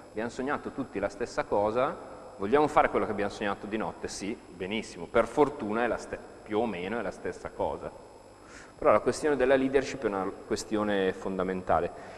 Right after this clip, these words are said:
e appunto nella nostra esperienza, dicevo, qu-, questa compresenza di una leadership imprenditoriale e politico-istituzionale è stato molto forte,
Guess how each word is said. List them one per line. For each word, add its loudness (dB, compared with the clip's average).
e 0
appunto 2
nella 4
nostra 4
esperienza, 0
dicevo, 2
qu-, -2
questa 0
compresenza 4
di -2
una 0
leadership -2
imprenditoriale 0
e 0
politico-istituzionale -2
è -2
stato -6
molto -2
forte, -2